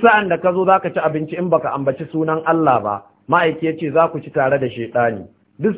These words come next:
sa'an da ka ambaci sunan Allah ka fara ci sai ya koma gefe guda sai ya tsuguna.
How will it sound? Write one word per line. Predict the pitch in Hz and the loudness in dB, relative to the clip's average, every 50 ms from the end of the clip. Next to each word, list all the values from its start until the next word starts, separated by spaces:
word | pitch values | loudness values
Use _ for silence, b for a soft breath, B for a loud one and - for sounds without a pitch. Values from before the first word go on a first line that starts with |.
| - | 2
sa'an | - 233 226 220 208 190 170 147 | 2 2 4 4 2 2 2 -2
da | 143 123 110 - - _ _ _ | 0 -2 -2 -4 -6 _ _ _
ka | - 185 185 190 | -2 0 2 2
ambaci | 185 175 151 147 147 - 170 170 - | 0 0 0 -2 -2 -2 -4 -8 -4
sunan | 180 175 180 175 175 175 175 | -2 -2 0 0 -2 -2 -2
Allah | 185 190 185 175 160 151 | -2 -2 0 2 0 0
ka | - 165 | 0 -4
fara | 151 170 165 165 156 143 | -2 0 0 0 0 -2
ci | 151 156 143 135 - | -6 -8 -10 -8 -4
sai | 180 | -2
ya | 175 160 | -2 -2
koma | - 156 160 165 156 147 135 123 | 0 0 -2 0 0 0 -2 0
gefe | 123 143 147 139 143 135 | -2 -2 -4 -2 -2 -4
guda | 110 110 120 127 131 135 131 | -4 -2 0 2 2 2 0
sai | - 156 | 0 -2
ya | 147 131 | -2 -2
tsuguna. | - 139 123 117 113 101 92 90 98 | -2 -4 -4 -4 -4 -4 -6 -10 -14